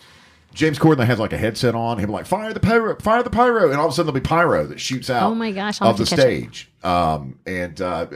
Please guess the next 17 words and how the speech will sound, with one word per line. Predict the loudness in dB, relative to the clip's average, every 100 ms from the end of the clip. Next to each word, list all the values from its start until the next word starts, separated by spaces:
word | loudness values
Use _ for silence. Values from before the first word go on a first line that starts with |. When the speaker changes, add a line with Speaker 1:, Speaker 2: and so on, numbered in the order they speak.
| -16 -8
Speaker 1:
in | -4 0
one | 2
of | 4
them, | 4
Harry | 4
Styles | 4 2
comes | 0 0 0
in | 0
on | 0
a, | 0 -2
uh, | -2 -6 -8
a, | -8 -2 0
a |
zip | 2 0
line | 0 -6 -12 -16 _ _
Speaker 2:
Oh | -10
gosh. | -10 -12 -14 -16